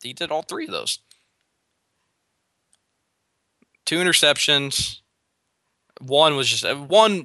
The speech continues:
the one interception was just a te-, uh, actually, both interceptions were a terrible throw. The last one of the game to Gerard Holloman, that was a bad throw, but really there was nothing there. He had to get rid of it. I understand that one.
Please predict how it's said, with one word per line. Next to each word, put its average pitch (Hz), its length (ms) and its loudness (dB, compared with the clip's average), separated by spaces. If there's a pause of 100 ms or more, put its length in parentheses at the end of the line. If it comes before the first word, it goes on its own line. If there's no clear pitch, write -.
the 156 140 -6
one 180 300 0
interception 139 440 0
was 113 120 -8
just 107 120 -4
a 104 80 -8
te-, - 200 -4
uh, 165 140 0 (240)
actually, 208 340 2
both 190 260 -2 (140)
interceptions 156 580 -2
were 135 120 -4
a 123 40 -8
terrible 139 380 0
throw. 135 400 0 (1400)
The 135 220 0
last 135 340 4
one 143 140 -4
of 131 60 -6
the 123 60 -6
game 127 340 -2
to 123 80 -14
Gerard 117 320 -2
Holloman, 120 500 0 (420)
that 143 140 4
was 139 100 -2
a 135 40 -8
bad 127 260 4
throw, 127 180 -2
but 104 140 -10
really 131 260 0
there 117 120 0
was 101 140 -2
nothing 120 300 0
there. 113 260 4
He 117 120 0
had 110 100 0
to 113 60 -4
get 107 120 -4
rid 104 200 -2
of 101 120 -4
it. 101 60 2
I 110 100 4
understand 107 520 -2
that 101 180 0
one. 101 240 -8